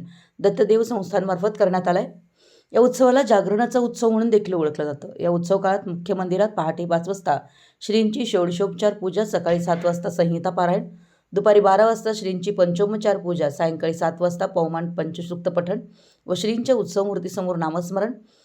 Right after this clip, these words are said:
रात्री बारा वाजता श्रींच्या चरणकमलांची महापूजा, रात्री दोन नंतर धूपदीप, आरती व श्रींचा पालखी सोहळा असे नित्य कार्यक्रम संपन्न झाले. याशिवाय उत्सव काळात अन्य विविध कार्यक्रमांचं आयोजन करण्यात आलं होतं. यामध्ये सौ स्वराली पणशीकर कुलकर्णी,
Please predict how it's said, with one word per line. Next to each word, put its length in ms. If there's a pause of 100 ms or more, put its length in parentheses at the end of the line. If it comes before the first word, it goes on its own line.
(200)
रात्री 260
बारा 280
वाजता 300
श्रींच्या 420
चरणकमलांची 680
महापूजा, 500
रात्री 240
दोन 240
नंतर 280
धूपदीप, 520 (380)
आरती 320
व 120
श्रींचा 340
पालखी 300
सोहळा 260
असे 240
नित्य 280
कार्यक्रम 380
संपन्न 380
झाले. 440 (1120)
याशिवाय 420
उत्सव 340
काळात 280
अन्य 240
विविध 200
कार्यक्रमांचं 600
आयोजन 200
करण्यात 320
आलं 120
होतं. 220 (480)
यामध्ये 400
सौ 180
स्वराली 380
पणशीकर 500
कुलकर्णी, 480